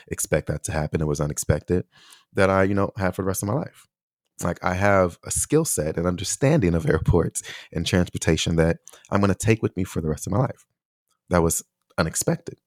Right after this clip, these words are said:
I didn't expect to go to Beijing for the first three months, eat the same thing. And so I figured it out, right? I figured out how to navigate this, this, this area, this place that I'd never been before, that I didn't have very much help in. And with that,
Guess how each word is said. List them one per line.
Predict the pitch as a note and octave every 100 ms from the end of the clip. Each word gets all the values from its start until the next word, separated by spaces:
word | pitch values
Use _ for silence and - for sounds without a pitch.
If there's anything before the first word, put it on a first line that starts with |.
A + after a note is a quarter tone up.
| _ -
I |
didn't | G#2+ A2+
expect | G#2+ - D3+ D4+ - - - -
to | F2+
go | F#2
to | E2+
Beijing | E2 D#2 D#2 D#2
for | D#2+
the |
first | D2+ D2 -
three | D#2+
months, | D2+ -
eat | E2+
the | -
same | - D#2
thing. | D2 D#2+
And | D2+
so | D#2+
I | D2+
figured | - - G2+ - F#2
it | F2 -
out, | F#2+ F#2+ - -
right? | F2 F#2+ A#2+ - - - -
I |
figured | F#2 - A2+ G#2 F#2
out | G#2 F2+ - - _ _
how | - - F#2 F2+ F2+
to | - F2
navigate | D#2+ E2 E2 D#2+ D#2 D2+ - _ _ - _ _ _ _
this, | - - -
this, | - - -
this | F2+ -
area, | F#2 F2+ D#2
this | D#2 -
place | - - F2 -
that | D#2+
I'd | D#2 D2+
never | C#3 F2 E2
been | F2 G2+
before, | E2+ - E2
that | D#2
I | D#2
didn't | E2+ F2
have | E2+
very | F2 F2
much | E2+ D#2+ -
help | F#2 - -
in. | G#2 - - - _ _ _ _ _ _ _
And | B2 A#2 G#2
with | F#3 -
that, | - -